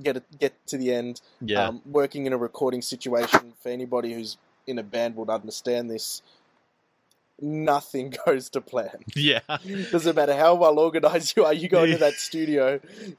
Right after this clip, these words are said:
Speaker 1: you wanna track guitars first, guess what? You're gonna be laying down bass and drums, or the guitarist is gonna come late, or strings are gonna snap, or the vocalist is gonna get an idea, and it's, it's like, I, I, I, I'm not the personality suited for that.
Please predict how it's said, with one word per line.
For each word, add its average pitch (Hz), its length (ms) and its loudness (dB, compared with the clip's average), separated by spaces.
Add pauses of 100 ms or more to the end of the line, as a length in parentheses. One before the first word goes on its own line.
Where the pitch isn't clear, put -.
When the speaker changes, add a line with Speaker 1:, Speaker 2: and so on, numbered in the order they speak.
(200)
Speaker 1:
you 175 180 -2
wanna 170 180 2
track - 280 0
guitars 175 420 0
first, 214 280 2
guess - 240 0
what? 165 140 0
You're 131 100 -8
gonna 135 140 -2
be 139 100 0
laying 131 260 2
down 127 220 2
bass 123 280 -2
and 127 120 -10
drums, 123 460 -2 (320)
or 135 200 2
the 131 80 2
guitarist 143 400 2
is 147 60 -14
gonna 147 160 -2
come 147 240 -2
late, 139 360 0
or 127 240 -4
strings 160 400 -4
are 147 60 -2
gonna 139 160 -2
snap, 117 340 -6
or 127 80 -4
the 127 80 -6
vocalist 147 540 -2
is 139 120 -6
gonna 143 260 0 (360)
get 151 140 4
an 151 100 0
idea, 139 480 2
and 123 120 -4
it's, 131 100 -12
it's 143 140 -10
like, 131 180 -4 (500)
I, 170 180 -2 (300)
I, 175 160 2
I, 165 220 2
I'm 170 180 -2
not 156 200 2
the 147 80 -6
personality 139 640 0
suited 127 360 -6
for - 140 -6
that. 113 240 -2